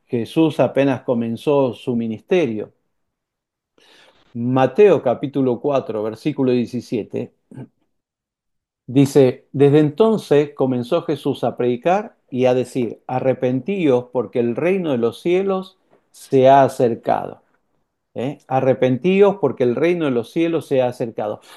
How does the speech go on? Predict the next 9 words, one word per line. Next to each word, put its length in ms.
Saben 420
que 120
mucha 320
gente 580
tienen 440
tanta 380
habilidad 680
para 760
us-, 380